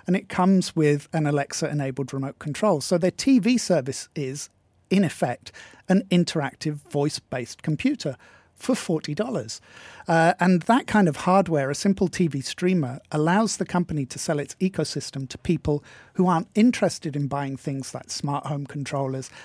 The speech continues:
tablets, Kindles, and all the other devices. Uh, when you look at their Echo Dot voice-controlled speaker, uh, it's making its way into tens of thousands of homes because it's priced at an amazing fifty dollars.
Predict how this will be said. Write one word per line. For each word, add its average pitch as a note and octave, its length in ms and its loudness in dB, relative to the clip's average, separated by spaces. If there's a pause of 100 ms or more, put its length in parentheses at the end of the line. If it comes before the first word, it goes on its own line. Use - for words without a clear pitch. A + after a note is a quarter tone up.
(140)
tablets, D3 580 0
Kindles, C#3+ 580 -2
and D3 80 -2
all C3 120 -4
the C#3+ 120 -4
other G3 140 0
devices. C#3 640 -8 (420)
Uh, D#3 220 6
when E3+ 240 4
you E3+ 80 6
look F3 160 2
at - 80 -6
their D3 180 2
Echo D#3 300 0
Dot C#3+ 320 -2
voice-controlled C#3 720 -6
speaker, G3+ 540 -4 (400)
uh, D#3 180 4
it's - 220 -4
making G#3 300 2
its D3 180 -6
way E3 160 0
into D3+ 260 -4
tens A#3 520 2
of D#3+ 80 -6
thousands D3 420 -2
of C3 60 -14
homes D#3 340 0
because - 260 -6
it's - 120 -8
priced - 520 -6
at D3+ 80 -6
an D#3+ 220 -6 (100)
amazing E3 800 0
fifty - 540 -8
dollars. - 380 -6